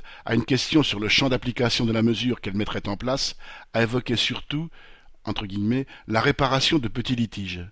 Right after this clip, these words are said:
indiquant par là qu'elle ne souhaite pas lui donner l'ampleur qu'elle peut avoir outre-Atlantique.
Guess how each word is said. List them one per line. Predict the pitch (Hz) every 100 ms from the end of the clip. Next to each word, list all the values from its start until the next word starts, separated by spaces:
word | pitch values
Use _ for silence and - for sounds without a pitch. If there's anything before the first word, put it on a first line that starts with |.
| - - - -
indiquant | 135 123 131 117 110
par | 98 107
là | 139 143 - -
qu'elle | 120
ne | 123
souhaite | 123 135 131 - -
pas | - 147
lui | 127
donner | 117 113
l'ampleur | 110 120 117 120 131 139 - -
qu'elle | - 107
peut | - 120
avoir | 117 110 127 139 - -
outre-Atlantique. | 139 - - - 107 - 92 -